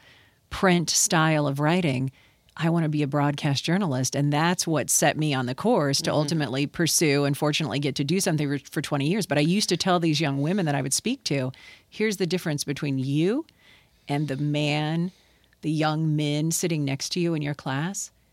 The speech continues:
Speaker 1: You're gonna have to come up with a plan B. Your career as an on-air television news personality will not sustain you over decades." So when you're young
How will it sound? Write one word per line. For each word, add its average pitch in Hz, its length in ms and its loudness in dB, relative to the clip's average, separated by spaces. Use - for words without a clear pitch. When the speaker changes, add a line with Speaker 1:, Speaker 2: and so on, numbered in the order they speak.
Speaker 1:
You're 170 160 -2
gonna 165 120 0
have 156 200 -2
to 151 80 -6
come 151 200 -4
up 143 160 -4
with 143 140 -6
a 127 60 -8
plan 135 400 -4
B. 135 320 -6
Your 185 280 0
career 147 840 -2
as 147 180 -4
an 147 100 -4
on-air 156 580 -2
television 143 840 -2
news 175 360 2
personality 147 1040 -4
will 160 320 -2
not 156 400 0
sustain 175 640 0
you 131 440 -4
over 151 320 -2
decades." 135 640 -6
So 156 440 0
when 139 240 -2
you're 135 140 -2
young 202 460 2